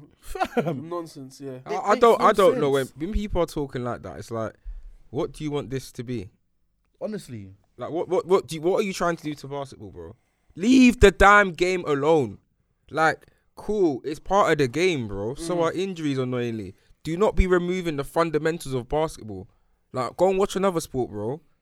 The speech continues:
Speaker 2: Hundred percent.
Speaker 1: And like, I
Speaker 3: Get
Speaker 1: hear
Speaker 3: outta
Speaker 1: it,
Speaker 3: here.
Speaker 1: play, pe-, players got injured, but the way it happened to Giannis,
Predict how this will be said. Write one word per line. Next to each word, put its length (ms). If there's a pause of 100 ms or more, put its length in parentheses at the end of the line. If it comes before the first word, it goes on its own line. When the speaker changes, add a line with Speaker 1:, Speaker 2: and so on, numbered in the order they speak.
(440)
Speaker 2:
Hundred 240
percent. 180
Speaker 1:
And 80
like, 160
I 60
Speaker 3:
Get 100
Speaker 1:
hear 100
Speaker 3:
outta 100
Speaker 1:
it, 60
Speaker 3:
here. 160
Speaker 1:
play, 200
pe-, 160
players 540 (1160)
got 120
injured, 280
but 180
the 60
way 220
it 60 (240)
happened 280
to 80
Giannis, 520